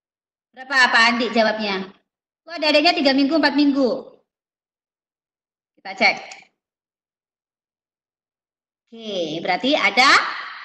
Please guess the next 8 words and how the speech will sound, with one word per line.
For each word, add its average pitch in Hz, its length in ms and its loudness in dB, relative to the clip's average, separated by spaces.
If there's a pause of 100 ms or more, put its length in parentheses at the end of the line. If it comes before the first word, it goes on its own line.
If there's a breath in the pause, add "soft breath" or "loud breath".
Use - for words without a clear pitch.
(160)
dua 233 240 2
puluh 240 80 -2
satu 233 320 -2
hari 208 400 0
itu 311 80 2 (320)
tiga 233 240 2 (480)
minggu. 226 560 -2 (160)
Karena 220 400 -2